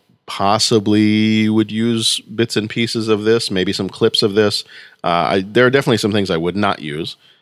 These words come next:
Um, you know, there are a few moments where, um, you know, we wouldn't necessarily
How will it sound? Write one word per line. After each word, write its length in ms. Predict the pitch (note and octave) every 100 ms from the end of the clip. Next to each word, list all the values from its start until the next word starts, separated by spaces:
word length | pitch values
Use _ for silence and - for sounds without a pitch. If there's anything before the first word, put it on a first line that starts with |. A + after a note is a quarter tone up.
| _ -
Um, 520 | E2+ D#2+ D2+ D2 -
you 100 | -
know, 140 | E2+ D2
there 160 | D#2+
are 220 | C#2+ E2+ D#2+
a 40 |
few 200 | - F#2
moments 420 | E2 D#2+ D#2 -
where, 320 | F2 D#2 D#2 - _ _ _ _
um, 460 | - D2 C#2 C2+ D#2 _ _ _ _ _
you 80 | C#2+
know, 160 | B1+ - _ _
we 200 | E2 D#2+ - -
wouldn't 240 | F2 D2+
necessarily 580 | D2+ D#2+ D2 D2+ D2